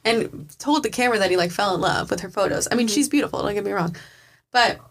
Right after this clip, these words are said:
Speaker 1: Anfisa from the beginning was always upfront with George. She was like, "My main reason for being with you is money." And George was always like, "I've got a ton of it."
Speaker 2: Oh, I remember these people now.
Speaker 1: Yeah, "I'm
Speaker 2: Okay.
Speaker 1: bringing you over here. I've got a ton of money, blah, blah,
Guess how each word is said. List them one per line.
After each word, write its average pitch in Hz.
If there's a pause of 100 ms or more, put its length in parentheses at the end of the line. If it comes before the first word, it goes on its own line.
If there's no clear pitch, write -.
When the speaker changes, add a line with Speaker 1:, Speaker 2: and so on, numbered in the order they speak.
(220)
Speaker 1:
Anfisa 302
from 254
the 226
beginning 233
was 208
always 254
upfront 196 (100)
with 214
George. 175
She 220
was 208
like, 196
"My 202
main 214
reason 254
for 220
being 233
with 269
you 285
is 226
money." 180 (500)
And 202
George 220
was 208
always 226
like, 214
"I've 190
got 196
a 247
ton 240
of 240
it." 233
Speaker 2:
Oh, 202
I 190
remember 175
these 175
people 180
now. 180 (200)
Speaker 1:
Yeah, -
"I'm 214
Speaker 2:
Okay. 202
Speaker 1:
bringing 247
you 247
over 233
here. 233
I've 220
got 180
a -
ton 233
of 233
money, 214
blah, 185
blah, -